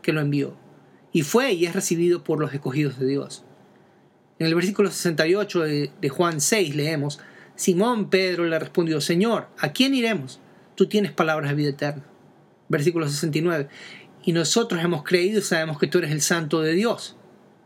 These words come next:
En el setenta leemos, Jesús le respondió, "¿No los escogí yo a ustedes, los doce, y sin embargo uno de ustedes es un diablo?". No dudamos que el usar los medios de comunicación para alcanzar a las masas con el evangelio son útiles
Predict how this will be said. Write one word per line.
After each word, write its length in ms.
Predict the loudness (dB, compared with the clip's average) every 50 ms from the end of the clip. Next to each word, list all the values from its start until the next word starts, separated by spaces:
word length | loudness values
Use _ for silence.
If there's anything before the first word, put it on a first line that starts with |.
| _
En 100 | -4 -2
el 100 | 0 0
setenta 480 | 0 0 -2 -2 -2 -4 -4 -2 -2 -4
leemos, 460 | -2 -2 -2 -2 -4 -4 -8 -10 -16 -20 -20 -20 -12 -4
Jesús 280 | -2 -2 0 2 0 2
le 140 | 0 0 -2
respondió, 540 | -4 -6 -4 -2 -2 0 0 -2 -2 -4 -10 -14 -8 -4
"¿No 540 | 0 0 2 2 0 0 -2 -2 -4 -2 -2
los 180 | -2 -2 0 0
escogí 580 | -2 -2 -2 -4 -2 0 0 0 0 0 -2
yo 220 | 0 0 0 0 0
a 100 | -2 -4
ustedes, 600 | -6 -6 -2 0 0 2 0 -2 -4 -8 -16 -20 -20 -20 -20 -10 -4
los 220 | -2 -2 0 0 2
doce, 380 | 2 0 0 0 -2 -2 -4 -4 -10 -20 -20 -8 -2 0
y 80 | 0
sin 160 | 2 2 0
embargo 400 | 0 2 2 2 2 2 0 0
uno 180 | 0 0 0 0
de 60 | -2
ustedes 480 | -2 0 0 2 2 2 0 -4 -6 -14 -18 -20 -20 -20 -12 -4 -2
es 80 | 0
un 140 | 0 0 0
diablo?". 420 | 0 0 0 0 0 -2 -2 -4 -6 -12 -20 -20 -20 -20 _ _ -20 -20 _ _ _ _ _ _ _ _ _ _
No 200 | 0 2 2 2
dudamos 540 | 2 0 0 0 -2 -4 -6 -10 -10 -12 -16 -20 -20 -20 -20 -20 -14 -4
que 100 | 0 2
el 80 | 2 2
usar 260 | 2 2 2 0 0
los 100 | 0 -2
medios 240 | 0 0 0 0 -2
de 80 | -4 -4
comunicación 560 | -4 -2 -2 -2 -2 0 2 2 2 2 2
para 160 | 0 0 0
alcanzar 380 | 0 -2 -2 -2 0 -2 -2 -2
a 40 |
las 140 | -2 -4 -2
masas 400 | 0 0 0 0 -2 -4 -6 -4
con 160 | -2 -2 0
el 60 | 0 0
evangelio 440 | 0 0 0 0 0 0 0 0
son 240 | -2 -2 -2 0 2
útiles 520 | 2 2 0 0 -2 -2 -2 -4 -6 -12